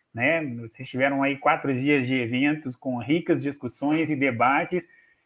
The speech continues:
e gosto quando o Nancy diz que encerrando com chave de ouro, porque falar da perspectiva C T S, né, falar de uma perspectiva crítica e interdisciplinar da ciência e da tecnologia,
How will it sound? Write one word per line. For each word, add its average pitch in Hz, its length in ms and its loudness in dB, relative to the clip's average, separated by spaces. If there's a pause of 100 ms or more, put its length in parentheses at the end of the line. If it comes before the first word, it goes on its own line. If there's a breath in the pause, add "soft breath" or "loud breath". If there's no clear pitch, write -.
e 151 580 4
gosto 151 320 6
quando 180 220 2
o 175 60 6
Nancy 165 300 0
diz 160 340 2
que 165 320 4
encerrando 165 680 4
com 160 160 -2
chave 156 320 0
de 139 180 2
ouro, 175 440 4 (480)
porque 160 260 4
falar 170 320 2
da 170 100 2
perspectiva 165 600 -2
C 156 180 -2
T 156 100 -2
S, 170 560 0 (180)
né, 143 220 -2
falar 147 360 2
de 160 40 -4
uma 170 160 -2
perspectiva 151 960 -4
crítica 175 560 -2
e 131 140 0
interdisciplinar 139 760 -4
da 139 80 0
ciência 135 520 -4
e 123 40 -6
da 123 100 -2
tecnologia, 123 800 -4